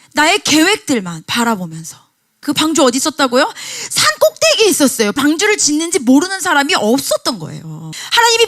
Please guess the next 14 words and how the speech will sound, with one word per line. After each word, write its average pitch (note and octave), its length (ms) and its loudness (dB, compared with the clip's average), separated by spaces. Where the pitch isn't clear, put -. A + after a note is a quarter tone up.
몰래, E4+ 680 6
방주를 C#4+ 440 0
몰래 A#4 720 2
막 - 120 0
못 E4+ 200 2
보게, A#4+ 680 4
"아, C#4 140 2
쟤는 C4 560 4
못 B3+ 180 4
보게 C#4 200 0
해야지." E4 380 0
이렇게 F4+ 360 -2
하지 C#5 180 2
않으셨다고요. G#3+ 920 -2